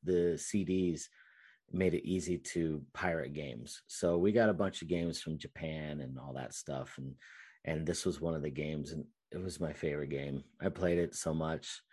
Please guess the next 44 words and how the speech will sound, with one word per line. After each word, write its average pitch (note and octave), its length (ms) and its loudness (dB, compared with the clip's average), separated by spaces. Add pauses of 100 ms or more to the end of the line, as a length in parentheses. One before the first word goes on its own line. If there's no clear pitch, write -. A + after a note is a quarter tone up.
(180)
Like, E2 260 2 (220)
it, E2+ 160 0
it - 60 4
was D2 160 2
just, - 260 -4 (680)
yeah. C#2+ 320 0 (280)
I G2 100 4
still, G#2+ 540 10
I F2+ 100 2
still, - 260 2
I G2+ 80 4
got A2+ 260 8
it A2+ 80 6
for G#2 140 2
the G2 100 8
Wii, G2+ 400 4 (560)
and F2 640 2 (520)
it F2+ 100 6
was D2+ 160 0
garbage E2+ 540 4
on F2+ 100 4
the F2+ 80 6
Wii, E2+ 440 6 (520)
and D#2 720 0
I F2+ 160 2
just, D#2+ 280 -6
I, E2+ 140 -2 (140)
I E2 80 -4
miss E2+ 280 0
it. G2+ 120 2 (680)
I, F2+ 140 -2 (180)
I F#2 60 4
wanna F2+ 300 6
buy F2 260 6
a F2 100 4
Dreamcast F2+ 560 0
just - 220 0
so D#2+ 100 2
I D#2 60 2
could - 160 -6
play E2 200 2
the D#2+ 80 2
game. F2 720 2
<laughs> - 60 -16